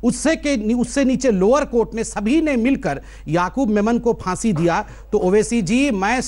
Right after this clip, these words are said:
बाइज्जत कह रहा हूं कि आप वो व्यक्ति हैं जो कह रहे थे संविधान नहीं उतर रहा है।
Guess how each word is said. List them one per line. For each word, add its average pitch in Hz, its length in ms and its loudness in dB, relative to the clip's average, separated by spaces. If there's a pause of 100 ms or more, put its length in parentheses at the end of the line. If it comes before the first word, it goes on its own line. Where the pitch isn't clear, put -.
(140)
बाइज्जत 214 680 0
कह 233 120 0
रहा 202 240 -2
हूं 220 140 0
कि - 260 -6
आप 190 240 0
वो 208 200 2
व्यक्ति 240 380 0
हैं 240 420 -4
जो 214 180 2
कह 226 180 -4
रहे 214 180 -2
थे 233 140 -2
संविधान 202 480 0
नहीं 214 180 2
उतर 262 240 2
रहा 277 220 2
है। 330 220 2